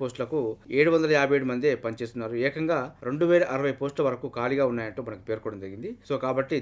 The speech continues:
దీనికి సంబంధించి కూడా మనకు త్వరలోనే నోటిఫికేషన్లు కూడా వచ్చే అవకాశం ఉంది. దీనికి సంబంధించి మీకు ఏదైనా ఇన్ఫర్మేషన్ రాగానే అప్‌డేట్ చేసే ప్రయత్నం చేస్తాను. అదేవిధంగా మరో పాయింట్ తీసుకుంటే, సివిల్స్ అభ్యర్థులకు అభయహస్తం అంటూ మరొక వార్త చూసుకోవచ్చు. యూపీఎస్సీ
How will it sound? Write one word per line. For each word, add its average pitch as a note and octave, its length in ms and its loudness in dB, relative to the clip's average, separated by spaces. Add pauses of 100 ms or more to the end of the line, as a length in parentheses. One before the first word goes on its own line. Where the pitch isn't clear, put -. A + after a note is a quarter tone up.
దీనికి D3 200 -4
సంబంధించి D#3 320 0
కూడా D3 220 2
మనకు A2+ 300 -6
త్వరలోనే C3+ 440 0
నోటిఫికేషన్లు A#2+ 480 -6
కూడా A#2 160 0
వచ్చే G2+ 200 -8
అవకాశం A2 360 -6
ఉంది. D3+ 140 -8 (120)
దీనికి C3+ 200 -2
సంబంధించి D3+ 320 0
మీకు C#3+ 180 0 (380)
ఏదైనా C#3+ 260 2
ఇన్ఫర్మేషన్ B2 400 -6
రాగానే B2+ 220 -4
అప్‌డేట్ B2 220 -6
చేసే A#2 180 -4
ప్రయత్నం A2 320 -4
చేస్తాను. A2 280 -10 (160)
అదేవిధంగా E3 360 4
మరో B2 140 -2
పాయింట్ C3 160 0
తీసుకుంటే, A#2+ 320 -8 (480)
సివిల్స్ F#3 280 -4 (120)
అభ్యర్థులకు D3 460 0 (180)
అభయహస్తం C#3 560 4
అంటూ C#3 160 -2 (220)
మరొక A#2 220 -4
వార్త A2+ 220 -2
చూసుకోవచ్చు. G#2 400 -12 (260)
యూపీఎస్సీ F#3 420 2